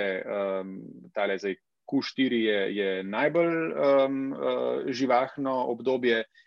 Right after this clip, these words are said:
in potem je, eh, je potem tam februarja, marca veliko, veliko zatišje, aprila ratamo malo živčni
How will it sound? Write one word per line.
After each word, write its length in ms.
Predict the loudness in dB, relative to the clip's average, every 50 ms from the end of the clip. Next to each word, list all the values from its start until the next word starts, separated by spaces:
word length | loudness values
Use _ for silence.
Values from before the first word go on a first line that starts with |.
| _ _
in 80 | -10 -8
potem 360 | -4 -2 -2 0 0 0 0
je, 480 | 2 2 2 4 2 2 2 0 -2 -2
eh, 300 | -2 -2 -2 -2 -2 -4
je 120 | -4 -6 -8
potem 280 | -6 -4 -4 -4 -4
tam 320 | -4 -4 -4 -4 -6 -8 -6 -2
februarja, 440 | 0 0 2 4 4 6 6 6 4
marca 560 | 4 4 2 2 2 0 0 0 2 2 2 0 -2 -4 -4
veliko, 340 | -2 0 0 2 2 0 0
veliko 320 | 2 2 0 0 0 0
zatišje, 640 | 0 0 -2 -4 -4 -6 -2 0 2 4 4 4 2 0 _ _ _
aprila 500 | -10 -4 0 2 4 6 6 4 4 2 0 -4 -10 -6
ratamo 340 | -2 0 0 0 0 -2 -4
malo 220 | -2 -2 -2 -2 0
živčni 520 | 0 0 0 0 -2 -2 -2 -2 -4 -4